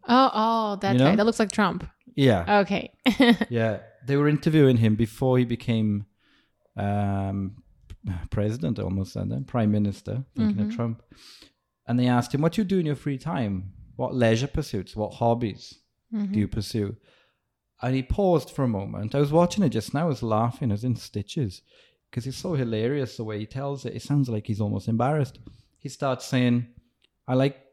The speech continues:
Speaker 2: painting things." Okay. Uh, or,
Speaker 1: Okay.
Speaker 2: or making things. Okay. "I get a box, a crate
Speaker 1: Okay.
Speaker 2: w-, that used to contain wine,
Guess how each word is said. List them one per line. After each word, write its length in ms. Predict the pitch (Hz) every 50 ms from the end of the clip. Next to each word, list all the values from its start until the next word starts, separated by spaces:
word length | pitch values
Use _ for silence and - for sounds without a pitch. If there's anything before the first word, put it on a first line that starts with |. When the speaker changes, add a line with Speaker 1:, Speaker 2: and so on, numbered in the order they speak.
| _ _
Speaker 2:
painting 420 | - 131 120 110 113 - 135 127 120
things." 440 | - 104 - - 98 95 - _ _ _ _ _ _ _ _ _ - 120
Okay. 320 | 120 - 95 87 95 107 120 - _ _ _ _ _
Uh, 120 | - 123 120 392
or, 80 | 403 - 415
Speaker 1:
Okay. 220 | 359 269 247 254
Speaker 2:
or 140 | 180 160 151
making 440 | 147 143 131 131 131 - 147 143 139
things. 420 | - 123 95 90 90 90 - - _ _ _ _ _ _ _ _ _ _ _ -
Okay. 360 | 110 - - 87 90 107 113 _ _ _ _ _ _ _ _ _ _ _ _ _ _ _ _
"I 80 | - 127
get 200 | 123 143 135 -
a 60 | 147
box, 580 | 131 131 87 76 101 - - - - - - - _ _ _ _ _ _ _ _ _ _ _
a 40 | -
crate 520 | - - - 127 98 98 - _ _ - - - - _ _ _ _ _ _ - 339
Speaker 1:
Okay. 320 | 240 233 - - 214 208 233 - - _ -
Speaker 2:
w-, 140 | 151 120 - _
that 120 | 117 123 120
used 220 | 120 123 117 117 -
to 60 | 120
contain 460 | - 123 113 - - 120 113 113 110
wine, 340 | 98 90 82 85 95 123